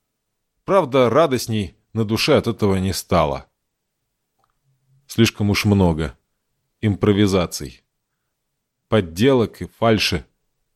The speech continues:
в этом подобии прежнего, сгинувшего навсегда мира.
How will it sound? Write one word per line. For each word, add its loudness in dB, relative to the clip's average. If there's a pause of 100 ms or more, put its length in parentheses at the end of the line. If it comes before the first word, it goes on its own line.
(640)
в -2
этом -2
подобии 0 (500)
прежнего, 0 (460)
сгинувшего -2
навсегда -4 (520)
мира. -4